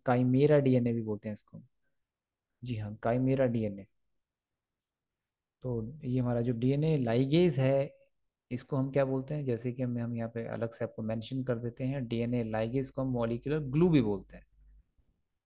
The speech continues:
और आप ये सभी अपने स्कूल्स के अंदर और कॉम्पिटिटिव एग्जाम में पढ़ भी रहे होंगे। मैं just क्लेरिफाई कर रहा हूँ कि ये स्टेप्स कैसे होने चाहिए।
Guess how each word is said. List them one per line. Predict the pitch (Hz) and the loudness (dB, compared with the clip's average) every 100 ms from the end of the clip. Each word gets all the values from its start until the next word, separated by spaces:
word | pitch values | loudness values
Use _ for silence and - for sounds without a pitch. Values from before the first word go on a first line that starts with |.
| _ _ _ _ _ _ _ _ _ _ - | _ _ _ _ _ _ _ _ _ _ -14
और | - | -6
आप | 139 151 | -4 -2
ये | 160 | -2
सभी | 156 156 160 | -2 -2 -4
अपने | 160 160 | -2 -6
स्कूल्स | - 156 147 - | -6 -6 -4 -6
के | - 156 | -8 -6
अंदर | 139 139 135 | -4 -2 -2
और | 131 131 | -2 -4
कॉम्पिटिटिव | 131 123 131 135 135 | -4 -2 -4 -2 -2
एग्जाम | 120 123 | -2 -2
में | 123 120 | -4 -2
पढ़ | 123 127 | 0 2
भी | 139 | 2
रहे | 131 | 2
होंगे। | 127 127 151 - _ _ _ _ _ _ _ _ 139 | 0 -2 -6 -12 _ _ _ _ _ _ _ _ -8
मैं | 131 147 170 | -2 0 0
just | 170 - | -2 -4
क्लेरिफाई | - 160 196 190 175 | 0 2 4 2 2
कर | 165 139 | 2 2
रहा | 143 | 2
हूँ | 160 | -2
कि | 180 | -2
ये | 170 | -2
स्टेप्स | 151 - 160 | -2 -2 -2
कैसे | - 151 135 | 0 0 4
होने | 131 117 101 | 2 2 0
चाहिए। | 104 98 104 | -6 -12 -16